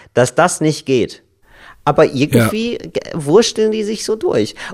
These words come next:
Speaker 1: Und die sind da, da irgendwie so verwachsen mit dem Laden. Das ist so,
Speaker 2: Mhm.
Speaker 1: das sind so diese Sachen, wo man sich denkt, das übersieht man immer bei sich in der Wohnung.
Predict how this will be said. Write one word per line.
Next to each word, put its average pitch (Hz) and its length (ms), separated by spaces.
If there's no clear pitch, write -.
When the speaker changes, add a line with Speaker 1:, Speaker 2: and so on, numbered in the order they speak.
Speaker 1:
Und 170 160
die 180 160
sind 180 280
da, 262 80
da 214 120
irgendwie 208 400
so 196 100
verwachsen 202 540
mit 196 100
dem 185 140
Laden. 190 460
Das 185 180
ist 226 160
so, 135 140
Speaker 2:
Mhm. 139 60
Speaker 1:
das 147 120
sind 240 160
so 240 120
diese 185 240
Sachen, 208 300
wo 175 100
man 180 160
sich 170 160
denkt, 190 260
das 180 220
übersieht 170 580
man 101 300
immer 110 360
bei 156 260
sich 175 260
in 156 80
der 147 160
Wohnung. 143 520